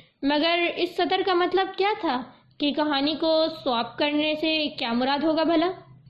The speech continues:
کیا یہ سطر انگریزی گرامر کے لحاظ سے درست بھی تھی؟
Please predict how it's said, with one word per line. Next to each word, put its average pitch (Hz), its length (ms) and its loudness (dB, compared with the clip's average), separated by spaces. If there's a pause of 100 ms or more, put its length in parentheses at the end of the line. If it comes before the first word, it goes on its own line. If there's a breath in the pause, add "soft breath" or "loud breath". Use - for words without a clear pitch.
(1400)
کیا 349 260 2
یہ 415 60 2
سطر 403 400 0 (120)
انگریزی 262 400 0
گرامر 330 460 0 (1080)
کے 370 140 0
لحاظ 370 320 2 (160)
سے 370 240 0 (120)
درست 269 340 0
بھی 339 140 4
تھی؟ 269 320 0